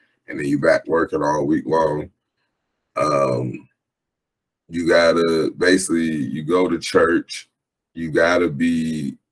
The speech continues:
um, baptized before you can get married. Like, it's,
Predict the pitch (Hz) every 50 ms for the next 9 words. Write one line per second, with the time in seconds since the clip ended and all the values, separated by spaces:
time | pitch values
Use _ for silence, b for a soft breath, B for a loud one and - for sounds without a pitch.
0 | _ _ _ 85 85 82 82 80 78 76 71 69 65 64 64 - - _ _ _
1 | _ _ _ _ _ _ _ _ _ _ _ 95 98 98 98 - - - 82 78
2 | 76 73 76 69 - 73 76 80 80 82 80 78 - _ _ - - _ _ _
3 | - - 82 78 76 143 127 - 156 92 90 82 78 - - - _ _ _ _
4 | _ _ _ _ _ _ _ _ _ _ _ _ _ _ _ _ _ _ _ _
5 | _ _ _ _ _ _ _ _ _ _ _ _ - - 80 78 78 76 67 -
6 | - 135 160 175 170 - - - - -